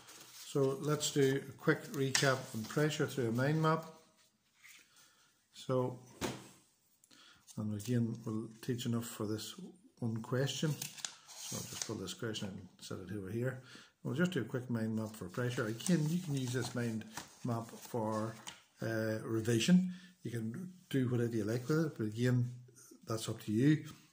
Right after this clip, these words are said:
So it takes time to study. So we're gonna look at pressure. Again, if you looked at the last set of videos, we had one on pressure as well, but this is, a lot of this will be the same, but again, it's good revision. So pressure, things like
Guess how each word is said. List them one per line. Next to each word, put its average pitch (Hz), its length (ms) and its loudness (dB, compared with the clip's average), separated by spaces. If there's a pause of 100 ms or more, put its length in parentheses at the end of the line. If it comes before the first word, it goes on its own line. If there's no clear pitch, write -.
(160)
So 127 80 -2
it 120 80 -2
takes 160 240 0
time 151 400 4
to 98 160 -4 (220)
study. 135 360 2 (460)
So - 180 0
we're 135 120 2
gonna 190 120 8
look 170 140 10
at 127 100 2
pressure. 143 480 6 (1040)
Again, 123 320 4
if 123 140 2
you 120 80 6
looked 139 180 4
at 113 120 2
the 113 60 0
last 139 340 6
set 113 100 0
of 104 100 0
videos, 113 500 4
we 104 80 -6
had 117 200 0
one 107 180 0
on 101 120 -2
pressure 107 380 -4
as 90 140 -8
well, 117 340 2 (140)
but 101 160 -8 (460)
this - 160 -6
is, - 280 -10 (440)
a - 20 -4
lot 113 240 2
of 123 100 4
this 110 200 0
will 110 80 -2
be 101 100 -2
the 92 160 -4
same, 135 400 2
but 110 140 0
again, 127 260 2
it's 131 140 0
good 170 180 6
revision. 139 480 4 (380)
So 127 160 0
pressure, 151 520 6 (1600)
things 139 260 2
like 127 340 2